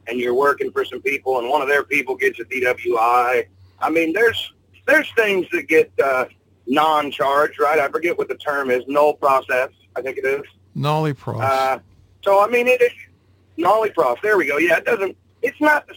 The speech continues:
Speaker 1: same all the time.
Speaker 2: But what does
Speaker 1: Uh,
Speaker 2: that
Speaker 1: you know,
Speaker 2: have
Speaker 1: and
Speaker 2: to
Speaker 1: I,
Speaker 2: do
Speaker 1: I
Speaker 2: with
Speaker 1: get
Speaker 2: my
Speaker 1: what you're
Speaker 2: people?
Speaker 1: saying.
Speaker 2: <laughs> They didn't do that.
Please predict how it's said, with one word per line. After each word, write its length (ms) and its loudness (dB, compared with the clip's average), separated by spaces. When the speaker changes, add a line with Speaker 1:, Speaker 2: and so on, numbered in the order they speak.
Speaker 1:
same 340 2
all 320 6
the 100 -4
time. 340 -12
Speaker 2:
But 160 0
what 240 2
does 180 2
Speaker 1:
Uh, 60 4
Speaker 2:
that 100 2
Speaker 1:
you 60 6
know, 60 6
Speaker 2:
have 100 4
Speaker 1:
and 80 0
Speaker 2:
to 80 4
Speaker 1:
I, 20 0
Speaker 2:
do 120 4
Speaker 1:
I 120 6
Speaker 2:
with 80 0
Speaker 1:
get 100 2
Speaker 2:
my 100 2
Speaker 1:
what 100 0
you're 60 -2
Speaker 2:
people? 220 4
Speaker 1:
saying. 180 -2
Speaker 2:
<laughs> 140 -4
They 60 2
didn't 380 -2
do 200 -2
that. 440 -2